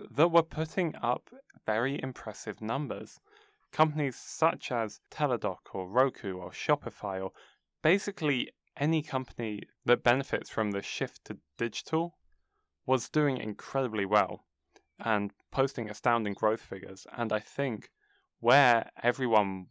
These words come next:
went wrong was they saw these growth figures and they just thought, "This is going to continue. This is a new normal. This is, this is a paradigm shift, and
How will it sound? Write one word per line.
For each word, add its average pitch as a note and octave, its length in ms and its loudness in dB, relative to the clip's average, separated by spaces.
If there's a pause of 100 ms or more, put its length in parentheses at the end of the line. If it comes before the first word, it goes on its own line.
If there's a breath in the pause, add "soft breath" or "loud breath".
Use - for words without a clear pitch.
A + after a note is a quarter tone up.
(160)
went G#2 220 4
wrong G#2+ 500 0 (680 soft breath)
was A2+ 140 2
they C#3 180 2
saw C#3 400 0
these A2 220 -2
growth A#2 320 0
figures F#2+ 540 -8 (400 soft breath)
and G#2 440 2 (220)
they A#2+ 160 4
just - 240 -6
thought, G2 340 -2 (760)
"This - 180 -4
is G#2 80 -8
going G2 240 -2
to - 60 -20
continue. G#2+ 520 -4
This C3 240 -2
is C3 140 -4
a A2+ 60 0
new G#2 180 0
normal. G#2+ 420 0
This A2+ 240 -4
is, G#2 220 -2
this A#2 200 -6
is - 40 -20
a G2 80 -6
paradigm C3 540 2
shift, - 340 -4
and G#2 180 -4